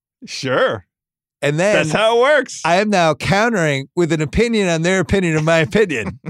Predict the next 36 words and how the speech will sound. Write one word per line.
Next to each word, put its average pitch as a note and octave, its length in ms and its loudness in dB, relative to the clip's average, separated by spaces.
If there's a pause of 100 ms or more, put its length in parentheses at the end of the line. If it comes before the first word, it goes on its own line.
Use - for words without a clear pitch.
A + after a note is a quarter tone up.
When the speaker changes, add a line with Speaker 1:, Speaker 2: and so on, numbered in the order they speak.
(460)
Speaker 1:
<laughs> - 560 -20
I B2 80 -2
can't, C#3 320 -4 (120)
my B2+ 180 -2
brain B2 400 -4
is, - 320 -10
is - 200 -12
not D#2+ 240 -10
smart - 280 -12
enough F#2 220 -12
to F#2+ 100 -8
understand F#2+ 400 -10
what's F#2 100 -14
going G2 260 -10
on F2+ 140 -8
here. F#2 220 -16 (1300)
Speaker 2:
I C#3+ 100 -2
really D#3 340 0
like C3+ 180 0
Devin G#2+ 300 -4
Booker. F#2 340 -8 (160)
I - 80 2
Speaker 1:
Yeah. - 120 2
Speaker 2:
wish F#3 120 -2
he G3 100 2
had D#3+ 120 0
been D3+ 120 0
on C#3 120 -2
Team C3 240 -4
U B2 140 0
S A2 140 -6
A. D3+ 280 -2 (400)
It - 100 -4
didn't C#3 240 -2
work C3 220 0
out. C#3+ 240 -2